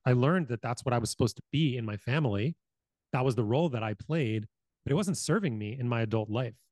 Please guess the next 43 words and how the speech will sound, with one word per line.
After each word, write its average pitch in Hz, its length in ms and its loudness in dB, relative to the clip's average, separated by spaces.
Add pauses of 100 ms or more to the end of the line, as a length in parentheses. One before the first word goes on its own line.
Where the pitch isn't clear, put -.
(580)
So 143 180 2
I 139 40 2
had 170 180 0
to - 80 -4
look 147 200 -2
and 139 160 0
say, 151 120 2
"Wait 196 180 6
a 185 60 6
second, 113 560 -2 (420)
um, 120 260 -2 (220)
am 139 140 0
I 254 140 0
actually 233 340 -2
the 208 140 0
authority 190 360 0
in 190 80 -2
this 196 160 -2
dynamic? 165 400 -4
Why 127 320 0
do 196 120 2
I 165 180 -2
feel 160 420 -4
like 117 220 -2
I 117 100 -2
need 117 240 -4
to 120 80 -10
be 113 140 0
the, 101 100 -4
why 127 160 2
do 160 80 6
I 156 80 4
feel 156 160 -2
like 147 120 -4
I 143 40 -2
need 143 100 -2
to 135 60 -4
tell 131 180 0
this 135 140 0
person 131 300 0
what 127 120 0
to 123 80 -6
do? 127 260 0